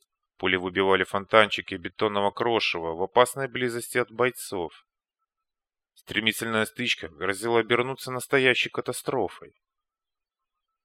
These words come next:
Отшельник потянулся к ремню разгрузки, сдёрнул Р Д Г и швырнул на платформу. Повалил густой дым, отсекая сталкеров от бандитов. Кондор,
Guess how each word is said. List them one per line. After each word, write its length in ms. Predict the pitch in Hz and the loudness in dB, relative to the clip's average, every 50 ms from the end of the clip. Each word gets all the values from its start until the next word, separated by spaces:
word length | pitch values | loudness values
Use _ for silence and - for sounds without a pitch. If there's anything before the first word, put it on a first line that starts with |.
| _ _ _ _ _ _ _ _ _ _ _ _ _ _ _ _ | _ _ _ _ _ _ _ _ _ _ _ _ _ _ _ _
Отшельник 600 | - - 107 - - - 151 151 147 135 - - | -4 -2 0 0 2 4 4 4 4 2 -2 0
потянулся 560 | - 120 - - 127 123 131 123 120 - 143 | -2 -2 -2 -2 -6 -6 -4 -6 -4 -4 -4
к 80 | 123 - - | -4 -2 -2
ремню 280 | 123 120 117 113 113 | -2 -2 0 -2 -2
разгрузки, 760 | 110 117 113 110 110 117 110 98 92 - - - - 98 92 87 _ _ _ _ _ | 0 0 -2 -2 -6 -8 -6 -6 -6 -8 -10 -12 -12 -14 -14 -16 _ _ _ _ _
сдёрнул 600 | 90 82 82 82 87 101 101 107 113 113 - - | -20 -18 -16 -2 0 2 2 2 0 -2 -2 0
Р 160 | - 104 107 | 0 0 0
Д 160 | 104 110 120 113 | 2 2 0 2
Г 300 | 110 101 92 87 87 - _ _ _ _ _ _ _ _ _ _ | 2 0 -2 -2 -4 -6 _ _ _ _ _ _ _ _ _ _
и 120 | 92 90 | -10 -6
швырнул 440 | 90 - - 101 104 113 117 113 107 | -6 -2 0 2 2 2 2 0 -2
на 140 | 107 107 104 | -2 -2 -2
платформу. 680 | - 110 110 - - - 87 87 85 80 76 73 - _ _ _ _ _ _ _ _ _ _ _ _ _ _ _ _ _ _ _ _ _ _ _ _ _ _ _ _ _ _ _ _ | 0 0 0 -2 -2 -6 -6 -6 -6 -6 -10 -16 -20 _ _ _ _ _ _ _ _ _ _ _ _ _ _ _ _ _ _ _ _ _ _ _ _ _ _ _ _ _ _ _ _
Повалил 420 | _ 98 104 117 135 165 180 185 175 | _ 6 8 8 8 8 6 4 2
густой 380 | 165 180 170 - - 160 165 | 0 -2 -2 0 0 0 0
дым, 340 | 160 147 156 156 120 95 90 | 0 2 0 0 0 0 -2
отсекая 460 | 87 - - - 104 - 110 110 104 | -6 -6 -4 -6 -2 2 4 4 4
сталкеров 540 | - - - 123 117 104 - 95 - - - | 2 4 4 4 4 4 2 -2 -4 -4 -6
от 100 | 95 87 | -8 0
бандитов. 680 | 87 101 101 101 95 92 90 87 - - 80 - - _ _ _ _ _ _ _ _ _ _ _ _ _ _ _ _ _ _ _ _ _ _ _ _ _ _ - | 2 2 2 2 -2 -8 -10 -10 -10 -16 -20 -20 -20 _ _ _ _ _ _ _ _ _ _ _ _ _ _ _ _ _ _ _ _ _ _ _ _ _ _ -6
Кондор, 440 | - 101 104 107 98 104 - - | -2 0 0 4 4 2 2 2